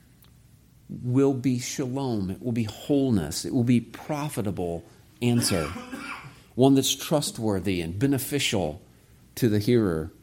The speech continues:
Now, the answer, as we know, contains both good and bad. Seven years of plenty followed by seven years of famine. But what's noteworthy is Joseph's confidence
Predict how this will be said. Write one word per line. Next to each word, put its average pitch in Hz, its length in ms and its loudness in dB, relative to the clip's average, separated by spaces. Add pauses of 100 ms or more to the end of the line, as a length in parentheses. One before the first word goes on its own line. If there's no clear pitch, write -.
(360)
Now, 139 80 0
the 143 160 8
answer, 165 360 2
as 117 180 2
we 151 200 2
know, 92 480 -2
contains 147 560 0
both 120 400 0
good 143 420 2 (640)
and 139 300 4
bad. 107 480 -2 (500)
Seven 156 440 6
years 143 300 6
of 104 160 -4
plenty 143 460 0
followed 135 460 0
by 110 140 0
seven 131 380 0
years 123 380 2
of 95 120 -4
famine. 98 580 -6 (640)
But 156 100 2
what's 175 280 2
noteworthy 123 800 4
is 117 180 2
Joseph's 127 800 4 (300)
confidence 104 1080 0